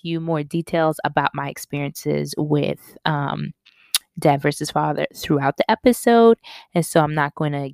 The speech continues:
give you the context just yet, but we're gonna lead up to it. So to start, of course, is my definition of a dad, a man that holistically takes care of his kids and family. And my definition of a father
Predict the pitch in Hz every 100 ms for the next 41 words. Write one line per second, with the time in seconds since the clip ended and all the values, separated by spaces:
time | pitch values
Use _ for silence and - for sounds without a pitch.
0 | - - 196 139 147 143 139 139 - 143
1 | - 139 139 - 139 - - - 143 -
2 | 185 220 240 - _ - 151 - 160 147
3 | 139 139 135 - - 135 - _ - -
4 | - - - 202 165 - - 190 - 170
5 | 175 - 233 262 - - 214 220 214 202
6 | 196 180 180 185 - 247 285 - 285 302
7 | 202 160 156 214 - _ - - - -
8 | _ - 185 180 180 226 240 202 - 196
9 | 180 165 - 254 - 302 294 - 208 -
10 | - - 202 233 - 214 165 - - 233
11 | - - 285 294 - 165 151 196 294 _
12 | _ _ _ _ _ _ _ 220 170 170
13 | 170 - 160 151 165 - 143 139 262 311
14 | 226 175